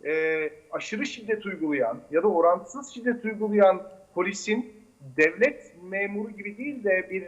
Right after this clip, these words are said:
e, partizanca tavır içerisinde olduğunu ancak bu sayede söyleyebilirsiniz. Çünkü devlet dediğiniz şey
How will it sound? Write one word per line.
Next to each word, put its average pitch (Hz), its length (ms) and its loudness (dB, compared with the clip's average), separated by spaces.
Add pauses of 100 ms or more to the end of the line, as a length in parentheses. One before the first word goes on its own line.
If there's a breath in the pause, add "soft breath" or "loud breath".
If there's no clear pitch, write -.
(460)
e, 143 720 4 (380)
partizanca 185 640 2
tavır 208 240 -2
içerisinde 202 500 -4
olduğunu 214 280 4
ancak 220 240 2
bu 214 60 -10
sayede 214 300 2
söyleyebilirsiniz. 123 720 -6
Çünkü 214 220 2
devlet 247 360 4
dediğiniz 208 480 -4
şey 254 260 -2